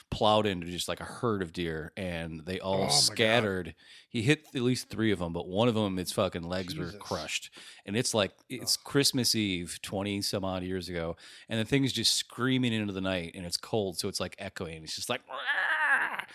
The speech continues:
Speaker 1: And we had nothing to kill it with except this dull-ass Swiss Army knife. And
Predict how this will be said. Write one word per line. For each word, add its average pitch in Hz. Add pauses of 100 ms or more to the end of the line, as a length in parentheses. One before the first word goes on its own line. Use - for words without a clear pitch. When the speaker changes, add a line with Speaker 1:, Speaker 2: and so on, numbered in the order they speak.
(300)
Speaker 1:
And 104
we 117
had 101
nothing 117
to 101
kill 185
it 101
with 104
except 110
this 101
dull-ass 95
Swiss 95
Army 98
knife. 87 (440)
And 92